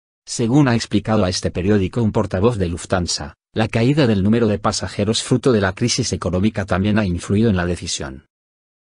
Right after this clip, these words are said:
La compañía asegura que la suspensión de la conexión aérea entre Alemania y Venezuela es una decisión temporal,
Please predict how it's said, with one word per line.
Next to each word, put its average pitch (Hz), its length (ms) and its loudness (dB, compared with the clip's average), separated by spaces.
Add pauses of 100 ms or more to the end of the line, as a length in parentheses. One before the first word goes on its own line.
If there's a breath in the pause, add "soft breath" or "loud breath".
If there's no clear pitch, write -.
La 101 140 -2
compañía 90 500 0
asegura 92 360 0
que 104 120 -2
la 98 100 0
suspensión 110 560 0
de 110 140 2
la 95 100 0
conexión 92 380 -2
aérea 110 340 2
entre 98 220 0
Alemania 92 400 0
y 90 80 0
Venezuela 98 560 0
es 101 140 -2
una 87 140 2
decisión 92 440 0
temporal, 87 640 -2